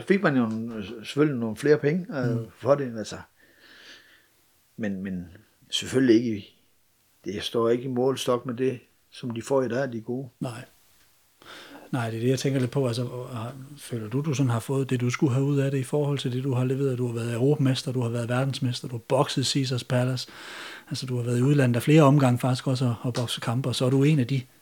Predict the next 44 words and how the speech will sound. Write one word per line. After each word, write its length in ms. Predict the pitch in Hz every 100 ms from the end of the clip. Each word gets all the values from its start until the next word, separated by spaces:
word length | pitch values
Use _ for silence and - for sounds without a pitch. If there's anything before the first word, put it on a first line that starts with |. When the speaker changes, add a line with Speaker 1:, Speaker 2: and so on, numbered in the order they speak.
| _
Speaker 2:
store, 400 | - 151 139 156 156 - - - - - -
Speaker 1:
Jamen, 60 | 139
Speaker 2:
som 200 | 139 127
jeg 140 | 135
tænker 300 | - 143 131
bliver, 280 | 123 131 120 - - _ _
altså, 200 | 127 110 -
det 100 | 156
er 40 |
min, 200 | 202 214
det 100 | 165
her, 160 | 170 139 - -
bliver 180 | 139 123 -
Hall 120 | 147
of 140 | 147 - -
Fame 320 | - 131 135 -
på 140 | 151
et 80 | 147
eller 180 | 156 131
andet 140 | 127
tidspunkt 460 | - 143 - 135 127
inden 180 | 127 135
for, 200 | 131 123
Speaker 1:
Øh, 60 | -
Speaker 2:
for, 140 | 135 120
for, 160 | -
for 160 | 127 131
idrætten 380 | 127 131 113 120
i 20 |
Speaker 1:
jeg 40 |
er 20 | 117
Speaker 2:
hvert 80 |
Speaker 1:
jo 40 | 165
Speaker 2:
fald. 60 |
Speaker 1:
den 80 | 156
første 400 | 123 190 202 -
dansker, 260 | 147 185 139
der 100 | 120
forsvarer 400 | 131 - 143 147
europamestskabet 720 | 120 156 160 131 131 147 127
på 120 | 131
Speaker 2:
Ja. 40 | 139
Speaker 1:
udebane, 320 | 180 117 127
så, 300 | 127 117 110